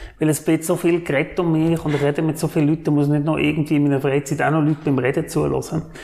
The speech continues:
Und, äh, trotzdem geht mir die Idee natürlich nicht aus dem Kopf und sage und schreibe, ich habe es gerade, bevor du gekommen bist, habe ich da, äh, ein bisschen etwas aufgesetzt und bin etwas am Schaffen und habe so ein kleines Konzept gemacht, wie denn so ein Deville-Podcast könnte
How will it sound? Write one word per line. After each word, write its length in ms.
Und, 480
äh, 180
trotzdem 320
geht 140
mir 80
die 80
Idee 180
natürlich 380
nicht 120
aus 60
dem 120
Kopf 340
und 100
sage 300
und 120
schreibe, 300
ich 80
habe 120
es 100
gerade, 100
bevor 240
du 80
gekommen 280
bist, 180
habe 100
ich 60
da, 100
äh, 40
ein 400
bisschen 160
etwas 260
aufgesetzt 480
und 120
bin 120
etwas 240
am 120
Schaffen 520
und 240
habe 100
so 160
ein 60
kleines 240
Konzept 420
gemacht, 460
wie 240
denn 260
so 80
ein 480
Deville-Podcast 1120
könnte 520